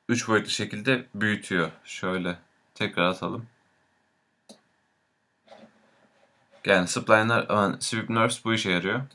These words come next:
Bunu da çoğu şeyde kullanıyoruz aslında. Modelleme üzerinde falan işe yarayan bir şey bayağı. Şimdi ne yapabileceğinizi göstereceğim bunlarla. Bu sweep nerves,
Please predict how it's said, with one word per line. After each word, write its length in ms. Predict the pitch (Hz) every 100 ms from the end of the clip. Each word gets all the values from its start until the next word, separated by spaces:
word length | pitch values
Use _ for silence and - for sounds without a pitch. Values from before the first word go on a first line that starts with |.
| _ - - - -
Bunu 140 | 107 117
da 240 | 120 -
çoğu 200 | - 120
şeyde 280 | 120 117 117
kullanıyoruz 480 | 110 110 113 104 95
aslında. 460 | 90 95 92 90 -
Modelleme 540 | 98 98 98 98 101
üzerinde 340 | 101 98 92
falan 240 | 98 98 95
işe 200 | - 98
yarayan 300 | 95 98 95
bir 60 |
şey 160 | - 90
bayağı. 320 | 87 95 120 - _ _ - - - _ _ -
Şimdi 480 | - 110 110 117 -
ne 120 | 123
yapabileceğinizi 640 | 117 113 110 104 107 104 104
göstereceğim 580 | 92 - 82 85 87 87
bunlarla. 460 | 92 92 107 123
Bu 180 | 113 -
sweep 300 | - 117 113
nerves, 520 | 113 113 113 - -